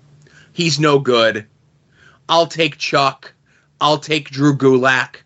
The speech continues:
If he wants to wear the Swamp Monster costume, he can. Maybe we could replace him in the group with Man Scout Jake Manning,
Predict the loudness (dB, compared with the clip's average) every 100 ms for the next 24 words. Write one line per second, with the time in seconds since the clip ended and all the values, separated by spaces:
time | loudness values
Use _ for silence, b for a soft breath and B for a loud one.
0 | _ _ b b b _ -6 -2 0 0
1 | 0 0 2 0 -2 0 0 2 0 0
2 | 0 -6 -4 -2 -2 -4 -4 -4 -4 -2
3 | 0 0 -2 -6 b b b b -4 -2
4 | 0 0 0 0 -2 0 -2 -4 0 -2
5 | 0 0 2 0 2 2 2 -2 0 0
6 | 0 -4 -4 -4 -4 -2 -2 0 0 0
7 | 0 -4